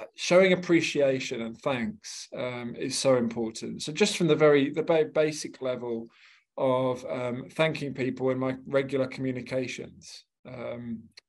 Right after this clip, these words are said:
I often seek to, to thank God for them and, and modelling Paul's prayers of thanking God for their service and their, their heart and, uh, giving thanks back to him. I will seek with my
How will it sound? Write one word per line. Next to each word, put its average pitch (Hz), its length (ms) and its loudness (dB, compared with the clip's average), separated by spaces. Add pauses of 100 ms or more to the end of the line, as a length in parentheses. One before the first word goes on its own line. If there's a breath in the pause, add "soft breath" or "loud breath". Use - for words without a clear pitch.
(160)
I 143 80 4
often 143 240 2
seek 131 300 -2
to, 131 340 2
to 135 100 -6
thank 147 320 0
God 151 320 2
for - 100 -12
them 123 300 -8
and, 131 160 -10
and 135 120 -10
modelling 135 440 -2
Paul's 139 300 -2
prayers 113 420 -2
of 113 100 -14
thanking 117 460 -2
God 120 300 0
for - 120 -12
their 120 200 -6
service 120 560 -4
and 113 120 -8
their, 113 240 -6 (340 soft breath)
their 123 120 -4
heart 117 640 -6
and, 117 320 -6
uh, 117 220 -8
giving 127 320 -6
thanks 120 320 -6
back - 280 -6
to 113 120 -14
him. - 260 -16 (760)
I 143 120 -4
will 135 120 -4
seek 151 280 0
with 127 100 0
my 127 280 2